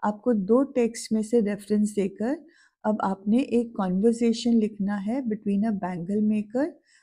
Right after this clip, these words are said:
and the owner of the roadside stand with reference to the above extract। अब लॉ, अ, लॉ स्प्रिंग के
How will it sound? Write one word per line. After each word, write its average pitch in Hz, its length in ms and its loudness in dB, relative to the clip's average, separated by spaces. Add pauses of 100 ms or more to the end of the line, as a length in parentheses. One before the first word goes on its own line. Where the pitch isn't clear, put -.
(180)
and 196 180 2
the 226 100 0 (120)
owner 202 320 2
of 220 120 0
the 214 200 0
roadside 190 520 -2
stand 202 480 -6 (500)
with 208 180 2
reference 190 560 -2 (120)
to 226 60 2
the 196 140 0
above 185 360 -4
extract। - 560 -12 (640)
अब 233 300 2
लॉ, 233 280 2 (320)
अ, 190 280 4
लॉ 214 260 4
स्प्रिंग 254 440 -2
के 247 380 2